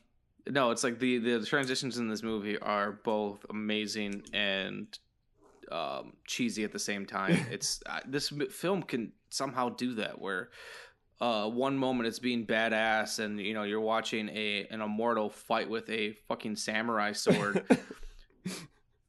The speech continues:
Speaker 1: But then at other times, like, "Oh, wow, that's really dumb." <laughs>
Speaker 2: <laughs>
Speaker 1: And I love it, too. They kept focusing on, "That blade was folded two hundred times."
Speaker 2: <laughs>
Speaker 1: As if that's supposed to be, like, a big thing for the audience. Like, <gasps>
Speaker 2: <gasps>
Speaker 1: "Two hundred
Speaker 2: Two hundred?
Speaker 1: times?"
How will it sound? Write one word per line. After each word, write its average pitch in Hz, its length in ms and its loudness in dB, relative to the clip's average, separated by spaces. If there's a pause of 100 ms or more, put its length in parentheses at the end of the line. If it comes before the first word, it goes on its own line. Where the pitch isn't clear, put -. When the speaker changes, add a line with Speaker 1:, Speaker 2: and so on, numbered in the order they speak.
(120)
Speaker 1:
But 127 260 0
then 127 220 4
at 120 80 4
other 123 180 4
times, 120 260 0
like, 117 200 2
"Oh, 127 160 2
wow, 107 400 4
that's 107 280 -4
really 104 180 0
dumb." 110 280 -4
<laughs> 117 140 2 (260)
Speaker 2:
<laughs> 190 320 -2
Speaker 1:
And 170 920 8
I - 40 8
love 175 220 6
it, 220 140 4
too. 208 160 4
They 123 120 4
kept 117 220 0
focusing 131 500 0
on, 104 280 -2 (180)
"That 160 240 4
blade 180 240 4
was 127 180 0
folded 175 360 2
two 247 160 4
hundred 160 260 2
times." 175 640 0 (480)
Speaker 2:
<laughs> - 640 -6
Speaker 1:
As 139 120 2
if 160 120 4
that's 156 160 6
supposed 170 180 2
to - 60 -4
be, 160 100 4
like, 151 140 2
a 131 40 2
big 143 200 -2
thing 143 120 -2
for 135 120 -2
the 123 80 4
audience. 127 180 2
Like, 143 140 0
<gasps> - 20 -16
Speaker 2:
<gasps> - 0 -
Speaker 1:
"Two 202 1120 4
hundred 170 140 4
Speaker 2:
Two 214 240 12
hundred? 208 500 12
Speaker 1:
times?" - 320 2